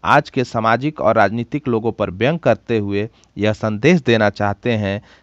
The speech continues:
कि शिरीष जैसा सन्यासी तो आज भी संघर्ष करते हुए समाज में दिखाई दे रहा है, परंतु गांधी, सुमित्रा नंदन पंत, कविवर रविंद्र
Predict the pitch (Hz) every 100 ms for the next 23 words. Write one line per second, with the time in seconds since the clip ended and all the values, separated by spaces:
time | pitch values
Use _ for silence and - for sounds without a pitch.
0 | _ 110 - 160 196 139 120 - 113 120
1 | 113 117 113 135 123 120 - 101 113 135
2 | 147 123 110 131 - - 110 - 107 101
3 | 101 - _ _ - 107 120 117 107 101
4 | 98 - 160 151 120 101 98 95 101 101
5 | 98 - _ _ 107 107 110 104 110 107
6 | 104 107 107 110 - _ _ _ _ _
7 | - 110 110 117 113 110 104 110 107 -
8 | 110 117 - _ _ _ _ 113 110 113
9 | 113 110 110 104 117 127 123